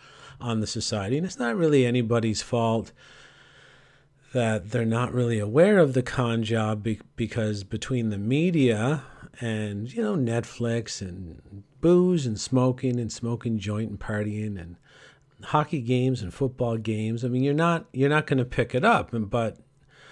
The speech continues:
there have been some people in the world trying to warn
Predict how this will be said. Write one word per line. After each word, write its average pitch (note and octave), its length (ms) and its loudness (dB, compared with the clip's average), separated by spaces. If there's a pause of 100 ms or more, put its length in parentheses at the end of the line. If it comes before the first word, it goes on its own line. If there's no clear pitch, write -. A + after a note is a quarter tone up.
(240)
there A#2 200 -2
have A#2+ 360 0
been C3 240 0
some B2 220 -4
people A#2 380 -4
in A2+ 120 -2
the A2 80 -2
world G#2+ 380 -4
trying G#2 340 -6
to D#3 140 -8
warn D3+ 680 0